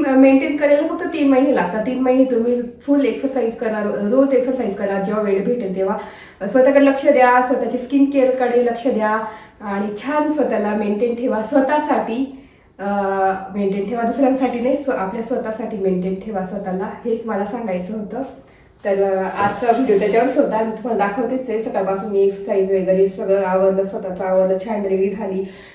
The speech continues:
केस विंचरले मस्त. तर आता मस्त माझ्यासाठी छान खायला पण करणार, स्वतःसाठी खायला पण छान छान करून करा. कारण आपण कसं करतो, डब्बा वगैरे करतो, तेच थोडंसं उरलं सोरलं इकडचं तिकडचं खाऊन घेतो, तसं नका करू.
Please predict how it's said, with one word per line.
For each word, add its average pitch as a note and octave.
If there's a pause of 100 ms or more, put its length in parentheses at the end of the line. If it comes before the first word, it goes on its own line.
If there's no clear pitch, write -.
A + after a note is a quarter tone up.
(100)
केस A3
विंचरले G#3
मस्त. G3+ (540)
तर G3
आता F#3+
मस्त G3+
माझ्यासाठी G3+ (120)
छान A3+ (280)
खायला G#3+
पण A3+
करणार, G3+
स्वतःसाठी A#3+ (100)
खायला G#3
पण B3 (120)
छान B3+ (100)
छान A#3+
करून G#3
करा. G#3 (420)
कारण A#3
आपण A3+
कसं E4
करतो, A3+
डब्बा A3+
वगैरे A3
करतो, A3
तेच C4+
थोडंसं G#3+
उरलं G3+
सोरलं A3
इकडचं F#3+
तिकडचं G3
खाऊन G3
घेतो, G#3
तसं A3
नका A3
करू. A3+